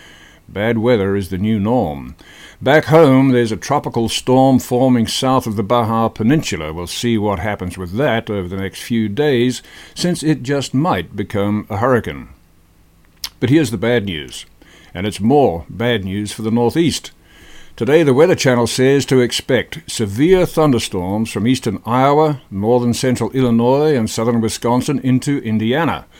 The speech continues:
southern lower Michigan, and Ohio.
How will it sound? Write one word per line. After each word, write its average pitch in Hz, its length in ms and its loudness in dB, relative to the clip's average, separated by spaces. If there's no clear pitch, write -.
southern 120 440 2
lower 123 280 6
Michigan, 127 480 0
and 127 420 2
Ohio. 110 680 -2